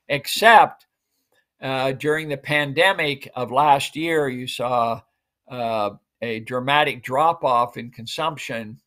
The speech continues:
primarily, but that was because of the lockdown, and then it recovered very quickly.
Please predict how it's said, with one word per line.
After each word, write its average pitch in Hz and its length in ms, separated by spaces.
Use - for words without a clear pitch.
primarily, 139 640
but 123 180
that 139 160
was 131 120
because 131 340
of 113 80
the 107 60
lockdown, 117 680
and 120 140
then 127 120
it - 100
recovered 113 500
very 101 220
quickly. - 520